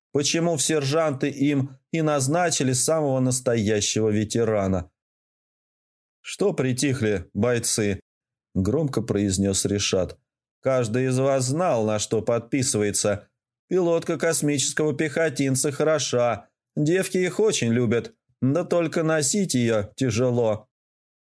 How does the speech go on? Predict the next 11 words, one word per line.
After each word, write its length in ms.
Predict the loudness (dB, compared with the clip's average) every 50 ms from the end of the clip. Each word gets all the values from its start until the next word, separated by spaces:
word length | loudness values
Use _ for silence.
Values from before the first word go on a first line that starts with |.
| _ _ _ _ _ _
Подчиненные 800 | -4 -2 -2 -2 -2 0 0 2 2 2 2 2 2 2 0 0
ответили 680 | 0 -2 -2 -2 0 0 0 0 0 0 0 0 0
дружным 560 | 0 0 0 0 0 0 0 0 0 0 2 2
молчанием. 920 | 2 0 0 -2 -2 -2 0 0 0 2 2 2 2 0 0 -2 -4 -8 _ _ _ _ _ _ _ _ _ -4
Молодежь 540 | -2 0 0 0 0 0 0 -2 -2 0 0
не 100 | 2 2
обстрелянная, 840 | 2 0 0 -4 -2 -2 0 0 0 0 0 2 2 2 0 0 0
что 280 | -2 -2 -2 0 0
с 140 | 0 0 0
нее 240 | 0 2 2 2 0
взять? 460 | 0 0 0 0 0 0 -2 -4